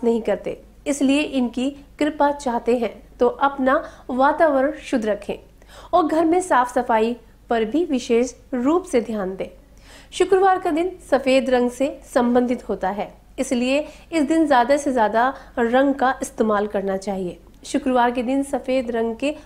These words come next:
वस्त्र पहनकर ही पूजा पाठ करना चाहिए। व्रत रखने के साथ ही इस दिन शुक्र ग्रह से संबंधित चीजों का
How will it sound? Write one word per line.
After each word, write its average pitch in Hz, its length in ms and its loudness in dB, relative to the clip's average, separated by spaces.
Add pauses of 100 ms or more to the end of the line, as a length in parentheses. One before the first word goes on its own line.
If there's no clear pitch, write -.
(160)
वस्त्र 269 400 0
पहनकर 220 480 -2
ही 262 140 -2
पूजा 240 380 0
पाठ 196 300 -2
करना 202 280 -4
चाहिए। 202 420 -6 (800)
व्रत 339 220 2
रखने 339 300 4
के 359 120 4
साथ 302 380 2
ही 339 40 4 (120)
इस 320 160 0
दिन 269 200 2
शुक्र 302 320 -2
ग्रह 254 220 0
से 262 160 0
संबंधित 233 580 0
चीजों 220 320 0
का 233 160 0